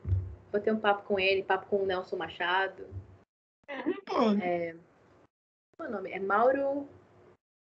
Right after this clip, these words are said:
Speaker 2: Mauro Ramos?
Speaker 1: Mauro Ramos. Não, Mauro Ramos é o do, do Timão e Pumba, do Pumba. Então não é
Speaker 2: É.
Speaker 1: Mauro, não. Nossa, esqueci o nome dele.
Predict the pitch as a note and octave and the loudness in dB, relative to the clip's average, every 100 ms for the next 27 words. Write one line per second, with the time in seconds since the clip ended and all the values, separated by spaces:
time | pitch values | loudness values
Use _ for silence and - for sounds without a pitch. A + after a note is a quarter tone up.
0 | - B3+ C4 C4+ C4 F#4 F4+ A3+ - - | 6 8 10 8 6 6 2 -2 -6 -10
1 | - _ G#3 G#3+ A3+ A3 F#3 F3 - - | -14 _ 6 8 8 6 4 0 -12 -16
2 | - G#3 A3+ G3 G3 G3+ G#3 G#3+ A3 A3+ | 2 6 8 6 8 10 10 10 8 8
3 | A3 A3 G#3+ A3 G#3+ G#3 G3 F#3 F3+ F3+ | 8 8 8 6 2 8 8 8 4 0
4 | - - A#3+ A3+ A3+ A3 A3+ F#3 G#3 G#3 | -2 4 6 8 6 6 6 10 12 12
5 | G#3 G#3+ G#3+ G#3 F3+ F3 - - - - | 10 8 6 6 2 2 -6 -18 -20 -20
6 | - - - - - _ _ _ _ _ | -20 -20 -20 -20 -20 _ _ _ _ _
7 | - G#3 G#3 A3+ A#3+ A#3 B3 D4+ F#3+ F3 | 2 4 6 4 4 2 2 0 -4 -6
8 | - - - - - - B3 E4 F#4+ G#3+ | -10 -20 -20 -20 -16 0 4 4 4 2
9 | - - F#4+ - - A4 G4 F4+ E4 E4+ | 0 4 4 4 6 8 8 8 8 8
10 | F4+ A#3+ G3 | 8 4 4